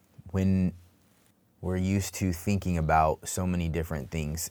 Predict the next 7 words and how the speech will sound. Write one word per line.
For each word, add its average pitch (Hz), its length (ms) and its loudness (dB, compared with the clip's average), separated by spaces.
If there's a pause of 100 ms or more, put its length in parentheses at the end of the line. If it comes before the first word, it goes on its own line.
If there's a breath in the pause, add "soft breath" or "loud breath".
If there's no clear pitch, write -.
It's, 73 280 -6
it's 92 180 0
actually 101 400 6
simple, 80 480 -2 (2500 loud breath)
but 90 120 4
not 85 260 6
easy. 80 480 -4